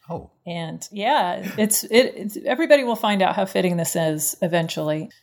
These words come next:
Speaker 2: So it's Absolut Citron vodka, light rum,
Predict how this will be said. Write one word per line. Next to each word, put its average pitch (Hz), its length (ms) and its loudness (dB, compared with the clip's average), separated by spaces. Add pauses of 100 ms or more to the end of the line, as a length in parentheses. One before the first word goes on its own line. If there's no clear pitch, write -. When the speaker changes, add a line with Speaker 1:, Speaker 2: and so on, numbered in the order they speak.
(140)
Speaker 2:
So 202 360 4
it's 202 280 -2 (100)
Absolut 233 540 2
Citron 208 640 2
vodka, 175 760 0 (200)
light 190 420 2
rum, 180 720 2